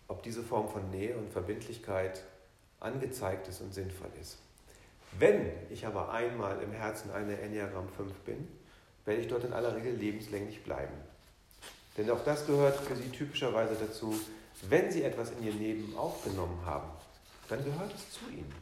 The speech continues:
dann ist es Teil dieses Lebens und es bleibt in ihnen. Enneagramm Fünfer sind Menschen, die wenig Freude daran haben, ihren Geburtstag zu feiern.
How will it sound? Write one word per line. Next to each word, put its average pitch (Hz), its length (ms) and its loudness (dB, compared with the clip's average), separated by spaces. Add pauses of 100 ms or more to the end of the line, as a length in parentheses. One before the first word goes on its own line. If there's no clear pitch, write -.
(120)
dann 110 120 -4
ist 135 140 -6
es 135 180 -8
Teil 135 400 2 (400)
dieses 110 300 -6
Lebens 110 440 -4 (760)
und 117 100 4
es 120 120 -2
bleibt 98 420 4
in 85 200 -8
ihnen. - 180 -10 (1700)
Enneagramm 170 340 8
Fünfer 180 280 8
sind 165 160 2
Menschen, 160 340 4
die 139 420 0 (1000)
wenig 160 360 4
Freude 156 320 4
daran 131 240 2
haben, 127 240 2
ihren 120 160 0
Geburtstag 123 540 -2
zu - 80 -10
feiern. 55 340 -6